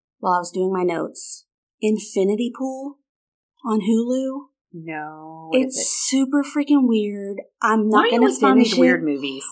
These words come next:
Speaker 1: Well, it was right on my Hulu in big, like, a big thing. It has Alexander Skarsgård in it.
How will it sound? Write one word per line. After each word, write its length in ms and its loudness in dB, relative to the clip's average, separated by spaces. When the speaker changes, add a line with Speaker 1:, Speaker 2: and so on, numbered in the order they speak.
Speaker 1:
Well, 440 2
it 160 2
was 300 0
right 280 4
on 140 4
my 240 2
Hulu 360 0
in 260 0
big, 560 0
like, 240 -4
a 80 -2
big 280 2
thing. 200 2
It 100 -4
has 380 -4
Alexander 760 0
Skarsgård 760 -4
in 140 0
it. 220 -2